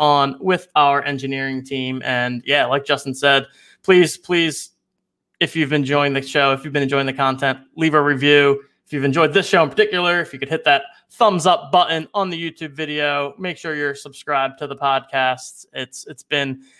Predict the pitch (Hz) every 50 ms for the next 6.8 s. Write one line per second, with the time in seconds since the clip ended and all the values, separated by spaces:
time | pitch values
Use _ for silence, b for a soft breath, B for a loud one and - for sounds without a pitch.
0 | b b b 175 185 175 165 151 147 151 156 160 160 165 170 170 165 165 156 131
1 | 139 147 - - 151 147 143 151 165 175 190 190 - 156 143 135 143 151 151 -
2 | 160 151 143 131 143 147 156 170 175 - - 185 190 208 220 220 - - 135 135
3 | 135 131 127 131 131 131 131 - _ - 139 - - - 147 139 - _ - 135
4 | 123 117 117 - - 127 127 120 120 123 123 127 131 131 127 127 123 - - 131
5 | 131 127 131 123 - - 127 120 127 - - 156 151 165 185 214 214 - 135 131
6 | 127 127 117 123 - - - 151 143 143 - - 147 143 135 139